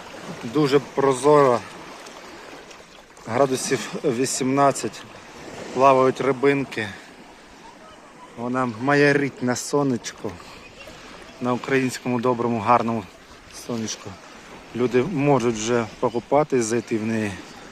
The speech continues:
але недовго. Тут найчистіший пляж, де м-, можна було пройтись на фонтанах. Саме, саме крутезна водичка.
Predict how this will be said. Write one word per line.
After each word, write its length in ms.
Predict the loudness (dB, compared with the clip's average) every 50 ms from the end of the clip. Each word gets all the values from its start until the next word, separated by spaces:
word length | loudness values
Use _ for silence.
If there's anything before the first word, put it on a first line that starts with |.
| -20 -18 -8 -2
але 260 | 2 4 4 6 4
недовго. 760 | 4 4 2 2 4 4 6 6 6 4 2 2 0 -2 -4 -6 -12 -16 -18 -20 -20 -20 -20 -20 -20 -20 -20 -20 -20 -20 -20 -20 -20 -20 -20 -18 -14 -6
Тут 260 | -6 -6 -6 -6 -8 -6
найчистіший 1040 | -2 0 2 2 4 2 2 0 0 -2 -2 -2 -2 -4 -4 -4 -2 -2 -2 -4 -4
пляж, 520 | -2 2 4 4 6 4 4 0 -6 -8 -8
де 340 | -8 -8 -6 -2 -2 0 0
м-, 180 | 0 -2 -4 -6 -10 -16 -20 -20 -20 -20 -20 -20 -20 -20 -20 -20 -14 -8
можна 380 | -4 -2 0 0 0 0 -2 -4
було 260 | -2 -2 -2 -2 -4
пройтись 640 | -2 -2 -4 -2 -2 -4 -4 -6 -4 -6 -10 -12 -14 -16 -20 -20 -20 -20 -20 -20 -20 -20 -20 -20 -20 -20 -20 -20 -20 -20 -20 -20 -20 -20 -20 -20 -16 -10
на 100 | -10 -10
фонтанах. 720 | -8 -4 -4 -4 -2 0 2 2 2 2 2 0 -2 -6 -14 -16 -16 -18 -20 -20 -20 -20 -20 -20 -20 -20 -20 -20 -20 -20 -20 -20 -20 -20 -20 -20 -20 -20 -20 -20 -20 -20 -20 -20 -20 -20 -20 -20 -20 -20 -18 -18 -18 -16 -16 -16 -16 -16 -16 -18 -18 -20 -18 -16 -14 -12 -12 -10 -8
Саме, 640 | -6 -4 -2 2 4 4 4 4 2 0 -2 -4
саме 540 | -6 -6 -4 -4 -2 -2 -2 -4 -4 -6 -8 -10 -12 -14 -14 -14 -16 -16 -14 -10
крутезна 720 | -6 -6 -6 -4 -2 0 2 2 2 0 -2 -2 -2 0 2
водичка. 760 | 2 0 0 2 0 0 0 0 -4 -4 -4 -6 -4 -6